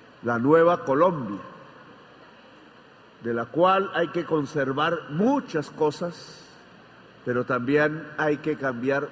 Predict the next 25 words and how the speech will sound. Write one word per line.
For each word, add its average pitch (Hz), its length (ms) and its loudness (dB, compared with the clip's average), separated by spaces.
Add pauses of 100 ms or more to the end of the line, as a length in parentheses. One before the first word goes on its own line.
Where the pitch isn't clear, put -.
muchísimas 143 960 -6
otras. - 760 -10 (160)
Este 180 380 2
es 208 140 -2
el 208 120 0
gobierno 156 540 0
del 123 240 -2
cambio. 131 480 -4 (1200)
Y 156 80 0
el 165 160 0
cambio 240 560 2
procede 208 640 2 (500)
si - 280 -6
se 165 180 -4
convoca 185 920 0
a 151 120 0
la 143 160 0
población 151 640 -2
misma 151 560 -4
a - 160 -8
participar 147 1160 -6 (240)
y 143 60 -4
a 135 100 -4
ser 147 360 -6
dueña 151 540 -2